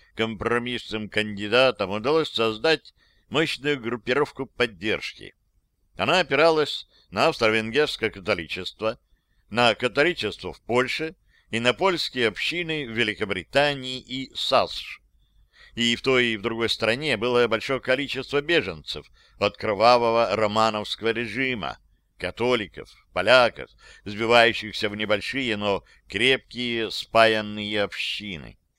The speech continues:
В саш польские католики вообще доминировали во всех католических общинах страны.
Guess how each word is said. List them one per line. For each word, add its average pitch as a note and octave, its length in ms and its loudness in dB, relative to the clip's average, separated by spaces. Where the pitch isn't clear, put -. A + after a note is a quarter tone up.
В - 80 -16
саш A#2+ 640 4
польские C3+ 480 0
католики C#3 540 -2
вообще C#3+ 640 0
доминировали C#3+ 800 -4
во A2 140 2
всех B2 280 0
католических B2 800 -4
общинах A2 640 -6
страны. A2 560 -6